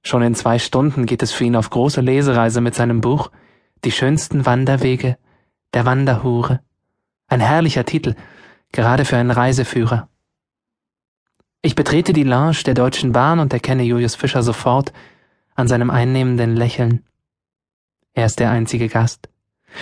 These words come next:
Wir setzen uns auf eines der gemütlichen, knallroten Ledersofas und er fragt mich, was ich denn trinken möchte. Nach einigen Augenblicken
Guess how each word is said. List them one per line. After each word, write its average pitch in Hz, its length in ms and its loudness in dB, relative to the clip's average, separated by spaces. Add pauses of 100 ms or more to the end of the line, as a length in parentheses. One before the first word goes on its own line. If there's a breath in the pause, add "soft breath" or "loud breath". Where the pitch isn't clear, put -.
(140 loud breath)
Wir 135 100 2
setzen 160 300 0
uns 170 180 2
auf 151 120 0
eines 147 260 2
der 139 140 0
gemütlichen, 135 640 0
knallroten 135 760 0
Ledersofas 151 760 0
und 139 160 0 (340 loud breath)
er 135 80 0
fragt 156 420 0
mich, 127 220 -2
was 123 140 0
ich 123 100 -2
denn 123 180 0
trinken 143 400 0
möchte. 117 380 0 (1000)
Nach 117 140 0
einigen 131 340 2
Augenblicken 123 580 0